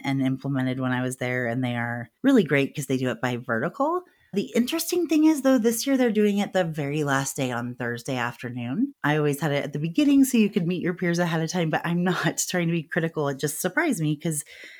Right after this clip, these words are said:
I think it's at a different time. But if you have a flight around that time, I would definitely suggest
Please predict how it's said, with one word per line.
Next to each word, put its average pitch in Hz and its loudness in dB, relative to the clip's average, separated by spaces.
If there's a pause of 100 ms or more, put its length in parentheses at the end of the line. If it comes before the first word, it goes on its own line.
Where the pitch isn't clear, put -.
(120)
I 139 -2
think 147 0 (280)
it's - -6
at 170 0
a 165 2
different 160 0
time. 143 2
But 143 -2
if 123 -6 (380)
you 196 2
have 185 4
a 147 0
flight 175 0
around 220 4
that 233 2
time, 226 4
I 185 -2
would 170 -4
definitely 147 -2
suggest 139 -2